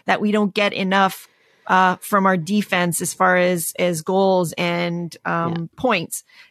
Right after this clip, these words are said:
Speaker 1: And so the fact that he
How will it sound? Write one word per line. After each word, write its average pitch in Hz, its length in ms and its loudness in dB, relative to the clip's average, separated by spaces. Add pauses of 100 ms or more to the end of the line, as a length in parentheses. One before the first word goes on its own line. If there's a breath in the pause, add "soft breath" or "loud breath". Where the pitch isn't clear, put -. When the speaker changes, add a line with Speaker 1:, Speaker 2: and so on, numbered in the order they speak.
Speaker 1:
And 185 400 0
so 185 540 0
the - 140 -12
fact 226 260 -2
that 196 120 -2
he 240 580 0